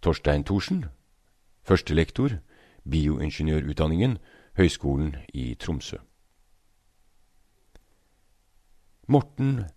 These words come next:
Helbæk er førsteamanuensis ved Høgskolen i Nord-Trøndelag. Han har doktorgrad i fysikalsk kjemi og flere års undervisningserfaring fra universitet og høyskole.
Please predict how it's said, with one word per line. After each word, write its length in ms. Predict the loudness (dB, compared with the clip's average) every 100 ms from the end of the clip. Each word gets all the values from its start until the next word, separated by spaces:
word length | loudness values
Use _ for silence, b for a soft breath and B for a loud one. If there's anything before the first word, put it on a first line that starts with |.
| _ 2
Helbæk 760 | 6 6 6 0 -2 -14 -4
er 200 | -2 -2
førsteamanuensis 1600 | 0 0 -2 -10 -6 -4 -4 -4 0 4 6 4 2 -4 -6 -4
ved 120 | -2
Høgskolen 480 | 0 -2 -4 -2 0
i 80 | 0
Nord-Trøndelag. 580 | 0 0 -4 -4 -6 -10 _ _ _ _ _ _ _ _
Han 220 | 4 4
har 260 | 4 2 2
doktorgrad 800 | -2 -4 -2 -2 2 4 4 2
i 200 | 0 -2
fysikalsk 760 | -4 -6 -4 -2 -2 -4 -12 -8
kjemi 380 | 0 2 2 0 B B B
og 100 | 2
flere 260 | 8 8 10
års 340 | 8 6 2
undervisningserfaring 1160 | -2 -2 -2 -2 -6 -2 -2 2 4 4 2 -2
fra 140 | -4
universitet 680 | -4 -2 -6 -4 -2 -2 -2
og 140 | -4 -2
høyskole. 400 | -4 -4 -4